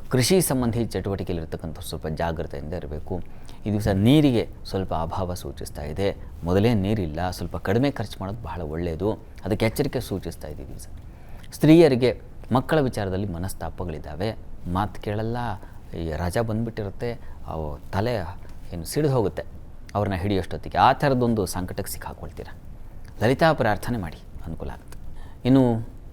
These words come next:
ಮಿಥುನ್ ರಾಶಿ. ಮಿಥುನ್ ರಾಶಿಯವರಿಗೆ ದಿವಸ ಕೆಲಸದಲ್ಲಿ ತುಂಬ ಚೆನ್ನಾಗಿದೆ, ಲಾಭದಾಯಕವಾಗಿದೆ. ರಾಜಕಾರಣದಲ್ಲಿರ್ತಕ್ಕಂಥವ್ರು, ಜನಸೇವೆಯಲ್ಲಿರ್ತಕ್ಕಂಥವ್ರಿಗೆ ತುಂಬ ಚೆನ್ನಾಗಿದೆ.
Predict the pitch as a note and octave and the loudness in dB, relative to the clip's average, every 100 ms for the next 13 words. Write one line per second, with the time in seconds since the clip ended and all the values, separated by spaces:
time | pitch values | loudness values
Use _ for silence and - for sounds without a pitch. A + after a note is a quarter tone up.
0 | - - B2+ C#3 C3+ D#2+ - - - - | -12 -4 0 2 2 0 -2 -6 -8 -12
1 | - - - - - C3+ G3 G#3 G#3+ G3 | -14 -14 -14 -12 0 4 6 8 6 6
2 | F#3 D#3+ D3 D#3 C3+ G#2 G#2 G#2 C#3+ F3+ | 4 4 0 -2 0 2 2 4 4 6
3 | F3+ E3 D#3 C3 C3+ C3 G#2+ G2 F2 E2+ | 6 4 4 2 2 0 -2 0 0 0
4 | E2+ G#2+ A#2+ A#2 G2 - F2 D#2+ E2+ E2+ | 2 2 2 2 0 -4 -6 -4 -2 -2
5 | F2 F#2+ G#2 F#2+ F2+ F#2 F2 - - E2 | 0 0 -2 -2 -2 -2 -4 -4 -6 -6
6 | E2 E2+ E2+ E2 F2 F2 G#2 G2+ E2+ - | -6 -4 -4 -2 -2 -2 -2 -2 -4 -6
7 | - F2 F2+ E2+ E2 G#2+ A#2 B2 F2+ E2 | -8 -8 -6 -8 -4 0 0 -2 -6 -8
8 | D#2+ E2 | -8 -8